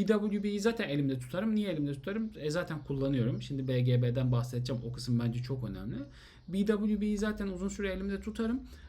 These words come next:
ama <clears throat> paramı da cebime koyarım yani. Ee, orada trade edeceksem ederim. İşte, e, burada ön satıştan aldığımı bir kar realizesi ederim. Düşük fiyattan almaya çalışırım vesaire.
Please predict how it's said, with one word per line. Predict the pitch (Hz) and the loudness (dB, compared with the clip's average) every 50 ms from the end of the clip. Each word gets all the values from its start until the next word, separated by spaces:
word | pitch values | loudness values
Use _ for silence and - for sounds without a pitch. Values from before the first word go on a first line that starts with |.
| - - | -6 -2
ama | 185 190 196 208 - - - - - | 0 2 2 2 0 -4 -10 -10 -6
<clears throat> | 135 135 127 123 - - - - - - - - - - - - - - - - - | -2 -2 0 -2 -2 -4 -8 -14 -16 -16 -16 -16 -16 -16 -16 -16 -16 -12 -10 -6 -2
paramı | 156 165 180 185 180 | 0 2 4 4 4
da | 190 170 | 4 4
cebime | 165 170 165 180 185 | 4 4 2 2 0
koyarım | 185 190 180 180 175 151 131 123 | 2 4 6 8 8 8 6 4
yani. | 117 113 107 110 120 127 127 - - - - - | 4 4 4 4 4 4 2 0 -2 -6 -8 -4
Ee, | 127 123 123 123 123 123 | 0 2 2 2 4 4
orada | 135 143 143 151 - | 2 2 2 0 0
trade | - 151 151 139 143 135 | 2 2 2 2 2 0
edeceksem | 131 135 147 139 - - 143 - - | 0 0 -2 -2 -2 -2 -4 -4 -2
ederim. | 135 131 131 147 135 135 139 127 | -2 0 0 2 2 2 0 0
İşte, | 120 123 - - 135 135 131 131 - - - - | -2 -4 -4 -2 -2 -2 -2 -4 -10 -14 -14 -10
e, | - 127 123 123 120 120 120 120 123 120 | -4 0 2 2 4 2 2 0 0 0
burada | 123 135 139 135 127 131 123 123 | 2 2 2 2 2 0 0 0
ön | - 139 139 | -2 -2 -2
satıştan | 139 143 139 127 135 131 - 151 139 | 0 -2 -2 -2 -4 -4 -2 -2 -4
aldığımı | 131 135 127 123 127 131 127 143 143 135 135 | -2 0 2 2 2 2 2 2 0 0 0
bir | 139 131 131 - - | -2 -4 -4 -4 -2
kar | 151 139 139 135 | 0 0 2 2
realizesi | 135 131 131 127 135 139 131 - 135 | 2 2 2 0 0 0 0 0 -2
ederim. | 131 131 135 135 135 135 127 | -2 -2 -2 0 0 0 0
Düşük | 123 123 - - | -2 -4 -4 -6
fiyattan | - - 143 135 135 139 131 113 | -6 -4 -4 -4 -2 -4 -6 -4
almaya | 123 131 127 127 131 139 139 127 | -2 0 0 2 2 0 0 -2
çalışırım | - 131 131 131 - 143 135 139 143 147 | -2 -4 -4 -4 -6 -6 -6 -4 -2 -2
vesaire. | 151 147 147 - 123 110 123 151 226 269 | -2 -2 -2 -2 -2 -2 -2 -2 -4 -4